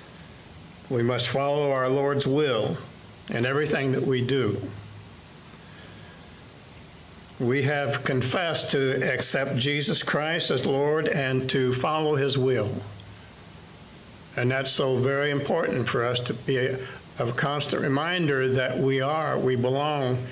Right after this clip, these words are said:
to Jesus Christ. We belong to his church. We're part of his church. And we need to always follow what Christ's teachings are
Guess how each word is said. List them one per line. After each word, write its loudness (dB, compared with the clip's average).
to 0
Jesus 2
Christ. 0
We 2
belong 2
to 2
his 2
church. 0
We're 0
part 0
of 0
his 2
church. 0
And 2
we 2
need 2
to 0
always 2
follow 0
what 0
Christ's 0
teachings 0
are 0